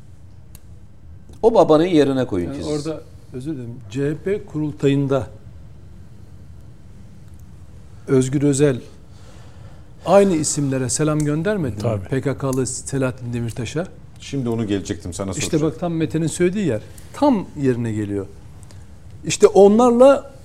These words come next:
Speaker 2: şehit yakınlarının, onlarla bizim kavgamız bu kavgada yani. Mete'nin tam tarif ettiği şey o. Doğru yer orası.
Speaker 4: Şimdi onu birazdan sana
Speaker 2: Evet.
Speaker 4: bir ekstra bir soruyla
Speaker 2: Evet.
Speaker 4: soracağım. Bitirsin
Speaker 1: Ee,
Speaker 4: Mete Yarar.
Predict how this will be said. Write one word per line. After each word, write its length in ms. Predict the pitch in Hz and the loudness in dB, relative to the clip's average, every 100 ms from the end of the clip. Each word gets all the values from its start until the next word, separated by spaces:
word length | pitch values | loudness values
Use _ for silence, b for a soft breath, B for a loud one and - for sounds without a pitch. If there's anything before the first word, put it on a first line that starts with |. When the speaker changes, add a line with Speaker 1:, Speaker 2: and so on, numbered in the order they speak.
| - - - | -20 -18 -8
Speaker 2:
şehit 380 | - 165 190 175 | 0 2 2 2
yakınlarının, 600 | 139 143 120 120 156 208 | 0 0 -2 -2 -4 -4
onlarla 480 | 135 160 180 180 139 | -2 0 0 0 -4
bizim 180 | 135 | -6
kavgamız 560 | - 117 104 98 98 98 | -2 -2 -2 -6 -8 -10
bu 100 | 104 | -10
kavgada 440 | 98 95 101 101 | -8 -6 -6 -6
yani. 180 | 90 95 | -6 -6
Mete'nin 380 | 104 - 120 104 | -8 -6 -8 -8
tam 200 | - 220 | -8 -8
tarif 340 | 175 127 107 110 | -4 -2 -2 -6
ettiği 240 | 101 113 | -10 -10
şey 240 | - 107 101 | -10 -6 -6
o. 160 | 98 | -6
Doğru 260 | 107 107 107 | -6 -4 -4
yer 160 | 104 | -6
orası. 400 | 101 101 92 - - | -8 -10 -10 -10 -12
Speaker 4:
Şimdi 260 | - 123 117 | -10 -8 -6
onu 320 | 123 127 120 | -6 -6 -2
birazdan 360 | 139 131 110 120 | 2 2 0 -4
sana 260 | - 127 | -4 -6
Speaker 2:
Evet. 100 | 151 | -4
Speaker 4:
bir 400 | 123 123 - - | -4 -6 -8 -6
ekstra 380 | 131 - 113 110 | -6 -6 -2 -2
bir 60 | 104 | -2
soruyla 360 | 113 107 92 | -2 0 0
Speaker 2:
Evet. 100 | 85 | -4
Speaker 4:
soracağım. 380 | 101 80 123 170 - | -6 -10 -10 -12 -10
Bitirsin 460 | 117 - 101 107 90 160 | -10 -8 -8 -10 -8 0
Speaker 1:
Ee, 80 | 131 | 2
Speaker 4:
Mete 340 | 123 120 101 | 2 0 -4
Yarar. 360 | 92 113 135 | -6 -6 -10